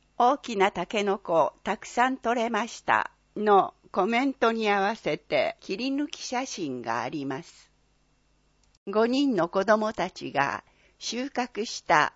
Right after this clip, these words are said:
立派なタケノコを持って誇らしげにポーズをとっています。二、四月二十四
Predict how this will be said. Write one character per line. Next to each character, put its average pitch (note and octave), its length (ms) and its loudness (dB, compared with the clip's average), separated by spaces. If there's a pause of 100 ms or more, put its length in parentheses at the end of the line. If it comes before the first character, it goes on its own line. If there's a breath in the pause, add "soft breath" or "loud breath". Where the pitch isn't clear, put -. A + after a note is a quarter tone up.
(160)
立 E3+ 220 -6 (140)
派 C4+ 120 2
な C4 140 -2
タ G#3+ 160 -2
ケ B3 180 -4
ノ A3+ 160 -2
コ G#3+ 280 0
を G3+ 40 0
持 G#3 180 -2
っ - 40 -12
て - 480 -4 (300 soft breath)
誇 F#3+ 340 0
ら A3+ 120 2
し G3 200 -6
げ G3 200 -2
に B2 280 -2 (340 soft breath)
ポ D4+ 200 2
ー D4 40 0
ズ F3 160 -2
を D#3 120 2
と - 180 -4
っ F3 40 0
て - 280 -4
い C3 120 -4
ま B2+ 180 -4
す。 - 360 -20 (1400 soft breath)
二、 G#3+ 360 -4 (640 soft breath)
四 G#3+ 240 -8
月 B3+ 380 -6
二 B3 280 -4
十 D3+ 320 -6
四 D3 240 -4